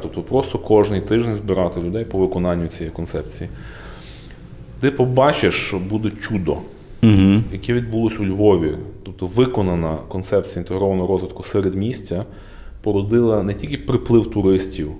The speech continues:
Speaker 2: Мгм.
Speaker 1: не тільки відреставровані пам'ятки, е, не тільки комфорт мешканців і пролітання трамваю швидше через
Speaker 2: Мгм.
Speaker 1: час-,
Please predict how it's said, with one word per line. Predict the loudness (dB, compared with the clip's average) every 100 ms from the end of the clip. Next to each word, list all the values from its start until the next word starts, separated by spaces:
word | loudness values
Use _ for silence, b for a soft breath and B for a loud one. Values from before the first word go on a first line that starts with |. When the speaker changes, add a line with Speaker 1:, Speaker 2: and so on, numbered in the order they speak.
| 2
Speaker 2:
Мгм. | 6
Speaker 1:
не | 6 4
тільки | 2 -2
відреставровані | -2 -2 0 0 4 4 4 0
пам'ятки, | -2 -4 -4 -6 -6 -4 -4 B B B B B B B B -10 -2
е, | 2 4 4
не | 0
тільки | 0 -2 -4
комфорт | 0 0 2 4 4 4
мешканців | 2 2 2 -2 0 -4 -2
і |
пролітання | -2 0 0 2 2 4 2 0
трамваю | 2 4 6 6 6
швидше | 4 2 2 -2
через | 2 4 8 8
Speaker 2:
Мгм. | 6
Speaker 1:
час-, | 4 -4